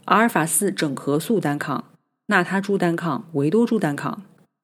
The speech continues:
以及白介素十二、二十三阻滞剂尤特克单抗。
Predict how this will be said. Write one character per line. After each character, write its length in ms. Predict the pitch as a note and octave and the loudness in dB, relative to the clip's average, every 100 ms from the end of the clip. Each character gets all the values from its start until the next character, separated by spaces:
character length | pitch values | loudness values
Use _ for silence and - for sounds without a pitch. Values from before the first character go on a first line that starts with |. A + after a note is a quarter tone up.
| - _ | -20 _
以 100 | E3 | -4
及 240 | D3+ D#3+ E3+ | 0 0 2
白 160 | D3 | 0
介 120 | D#3+ | 0
素 160 | F#3+ F#3+ | 0 0
十 240 | E3+ - | -2 0
二、 300 | D#3 E3+ C3 - | 2 2 0 0
二 120 | G3 | 0
十 140 | E3+ | 0
三 200 | E3 F#3 | 0 0
阻 160 | F#3+ C#3 | 0 -2
滞 160 | C#3 D3+ | 0 0
剂 300 | - E3 - - - - | 0 0 -2 -18 -20 -2
尤 220 | D#3 D#3+ | 2 2
特 180 | - A3 | 2 -2
克 180 | - F3+ | 2 0
单 200 | C3+ C3+ | 0 -4
抗。 240 | - - | -6 -8